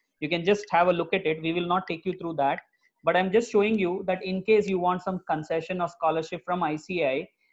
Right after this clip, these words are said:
okay, you can, and you fit into their eligibility criteria, then you can apply it to them. So you can just view whenever you have some time. Okay, and the other things also which are there, as Darpan sir has told you earlier, like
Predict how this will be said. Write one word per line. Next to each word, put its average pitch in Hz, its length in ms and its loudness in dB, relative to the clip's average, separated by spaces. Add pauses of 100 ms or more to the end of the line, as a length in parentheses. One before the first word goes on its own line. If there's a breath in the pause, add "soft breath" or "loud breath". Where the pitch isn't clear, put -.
(180)
okay, 165 180 -2
you 160 300 -4
can, 165 160 -2
and 170 160 -6
you 196 220 -2
fit 214 140 0
into 190 220 -2
their 185 160 2
eligibility 165 520 -4
criteria, 147 460 -2
then 185 140 -4
you 185 100 -8
can 185 140 -6
apply 165 260 0
it 165 200 0
to 156 60 -6
them. 110 240 -6 (380)
So - 100 -8
you 175 140 -2
can 196 220 0
just 220 220 0
view 202 200 0
whenever 185 360 0
you 185 120 0
have 175 140 0
some 175 200 -8
time. 170 400 -4 (1000)
Okay, 185 400 -6
and 175 340 -2
the 190 200 -2
other 180 260 2
things 202 240 0
also 180 260 2
which 175 160 -6
are 165 160 0
there, 151 340 0
as 147 180 -4
Darpan 151 360 -4
sir 156 100 -4
has 151 140 -4
told 151 220 -4
you 160 100 2
earlier, 151 320 -2
like 143 220 -2